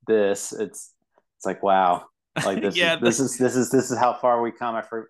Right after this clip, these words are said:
Speaker 1: we act-, I, we don't, we don't get world-class
Speaker 2: <laughs>
Speaker 1: performers on every single song.
Speaker 2: <laughs> Yeah, we've got a real drop in quality. You, you were right. <laughs> Um, but, I mean, moving into that, this movie has a weird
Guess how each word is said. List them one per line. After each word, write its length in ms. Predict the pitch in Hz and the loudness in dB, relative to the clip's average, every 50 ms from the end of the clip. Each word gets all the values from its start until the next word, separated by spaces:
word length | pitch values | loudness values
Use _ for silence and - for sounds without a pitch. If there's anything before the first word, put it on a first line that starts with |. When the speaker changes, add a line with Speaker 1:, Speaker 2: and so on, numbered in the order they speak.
| 123 120 | -10 -4
Speaker 1:
we 100 | 117 120 | -4 -4
act-, 160 | 120 117 - _ _ - 113 | -4 -4 -8 _ _ -8 -6
I, 60 | 120 | -4
we 100 | 117 123 | -2 -2
don't, 180 | 127 127 135 127 | -2 -2 -4 -4
we 80 | 127 | -4
don't 180 | 131 127 127 117 | -4 -4 -4 -4
get 140 | 135 131 117 | -4 -4 -4
world-class 680 | 117 120 120 123 120 - - - 120 117 113 117 113 - | -4 -4 -4 -4 -4 -6 -10 -6 -4 -2 -2 -2 -4 -6
Speaker 2:
<laughs> 40 | _ | _
Speaker 1:
performers 680 | 117 - - - 120 123 123 120 120 117 120 - 311 - | -8 -8 -8 -6 -6 -8 -8 -6 -6 -6 -4 -2 -2 -2
on 160 | 110 113 120 | -2 -4 -8
every 260 | 117 113 113 120 113 | -10 -12 -10 -10 -12
single 300 | - - 127 123 120 120 | -12 -12 -8 -6 -6 -6
song. 420 | - - - 113 120 127 135 127 269 - | -4 -4 -4 -4 -4 -4 -6 -8 -8 -6
Speaker 2:
<laughs> 40 | - 320 302 - - | -6 -6 -6 -2 -2
Yeah, 500 | 339 311 294 311 311 247 240 233 233 226 | 0 0 2 0 0 0 0 -2 -4 -4
we've 240 | 208 202 208 208 202 | -6 -6 -8 -6 -2
got 160 | 202 190 175 | -2 0 0
a 60 | 175 160 | 0 0
real 320 | 147 139 143 143 139 147 143 | 0 -2 -2 -2 -4 -4 -6
drop 500 | - - 127 123 113 113 - 123 - 151 | -8 -6 -2 0 0 0 0 -2 -4 -6
in 140 | 143 135 113 | -6 -6 -6
quality. 500 | - 123 110 113 120 117 113 110 113 113 | -4 -4 0 0 0 0 0 -4 -6 -6
You, 200 | 113 127 131 110 | -6 -8 -8 -8
you 180 | 123 120 120 113 | -8 -6 -6 -4
were 120 | 110 107 | -4 -4
right. 340 | 104 101 98 95 95 107 - - | -6 -6 -6 -6 -6 -8 -8 -6
<laughs> 440 | - 165 165 - - - 196 175 - _ _ _ _ - - - - - - - - - - - - 233 - - - 226 - - 139 - - - | -6 -6 -6 -8 -8 -10 -10 -10 -12 _ _ _ _ -20 -20 -18 -18 -16 -16 -16 -18 -20 -20 -20 -20 -20 -20 -18 -18 -20 -20 -20 -20 -18 -12 -8
Um, 420 | 113 110 107 104 98 95 87 - _ _ _ _ _ _ _ | -8 -8 -8 -8 -10 -12 -16 -18 _ _ _ _ _ _ _
but, 280 | 165 156 143 143 123 85 - | -2 0 0 0 -2 -4 -4
I 80 | 143 151 | -4 -2
mean, 220 | 151 147 147 147 160 | -2 -2 -4 -6 -8
moving 320 | 196 247 269 233 220 185 160 | -8 -10 -10 -10 -8 -8 -8
into 260 | 147 151 - 156 143 | -8 -8 -8 -6 -4
that, 320 | 143 135 135 135 143 - _ | -2 -2 -2 -4 -6 -6 _
this 200 | 190 269 - - | -8 -8 -8 -10
movie 560 | 247 240 254 254 240 240 226 208 185 - - _ | -12 -12 -12 -10 -8 -10 -10 -8 -10 -12 -12 _
has 240 | - 143 156 156 151 | -8 -6 -6 -6 -6
a 80 | 160 151 | -8 -8
weird 400 | 147 143 151 165 180 175 170 | -6 -6 -4 -4 -4 -6 -8